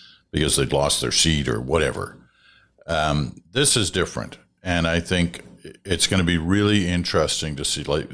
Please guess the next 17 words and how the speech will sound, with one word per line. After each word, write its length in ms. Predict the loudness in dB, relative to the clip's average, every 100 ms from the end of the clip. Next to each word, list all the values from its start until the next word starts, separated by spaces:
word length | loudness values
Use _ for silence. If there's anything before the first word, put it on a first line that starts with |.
| -16 -18 -20 -10
Mary 280 | -2 0 2
Simon 440 | 2 2 2 0
has 340 | -2 -2 -2 0
never 440 | 0 2 0 0
sat 480 | -2 0 2 2 -2 -2
idly 460 | 0 0 -2 -6
by. 560 | -4 -2 0 -2 -6 -12 -18 -20 _ _ _ -20 _ _
She's 400 | -2 2 4 2
been 340 | 2 2 2 0
taking 400 | 0 0 2 2
on 180 | 0 0
challenges 540 | -2 0 -2 -4 0
all 260 | 2 2 0
her 100 | -2
life. 420 | 0 -2 -4 -6
I 80 | -4
mean, 340 | -2 -4 -6